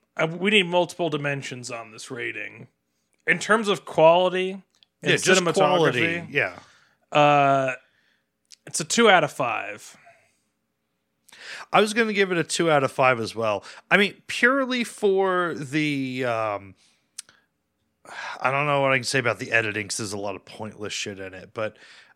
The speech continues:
Speaker 2: uh, the movie's shot beautifully. It looks really good. For, for nineteen eighty, it looks really good, actually.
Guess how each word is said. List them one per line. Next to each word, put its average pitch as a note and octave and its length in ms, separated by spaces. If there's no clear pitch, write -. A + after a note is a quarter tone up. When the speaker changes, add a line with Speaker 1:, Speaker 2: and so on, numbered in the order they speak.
Speaker 2:
uh, G#2 320
the C#3 140
movie's A#3 320
shot - 480
beautifully. G#2 480
It - 100
looks A2+ 480
really G2+ 400
good. A2 340
For, - 220
for - 180
nineteen C#3 400
eighty, C3 300
it A#2 120
looks A2+ 680
really F#2+ 480
good, G2 260
actually. - 560